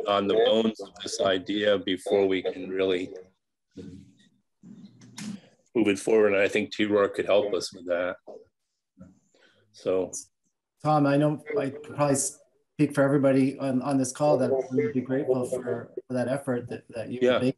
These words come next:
Speaker 2: there. I think that would be extremely
Speaker 1: Yeah.
Speaker 2: helpful.
Speaker 1: I, I'm talking to Kevin almost every week about, I've been writing a lot about housing issues,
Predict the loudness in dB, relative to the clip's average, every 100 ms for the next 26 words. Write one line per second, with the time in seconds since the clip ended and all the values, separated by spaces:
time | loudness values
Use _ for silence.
0 | -2 0 2 0 0 2 2 4 0 0
1 | 0 0 0 -2 -6 -6 -8 -8 -6 -6
2 | -4 0 2 2 -2 _ _ -20 -20 -20
3 | -8 -6 -2 0 2 2 2 2 2 2
4 | 2 0 0 0 2 0 0 -2 0 2
5 | 4 4 4 4 6 6 6 4 2 0
6 | 2 4 4 2 -2 -4 0 2 2 4
7 | 4 4 2 2 4 4 2 2 2 2
8 | 2 2 2 0 -2 -2 -4 -4 -4 -2
9 | 0 2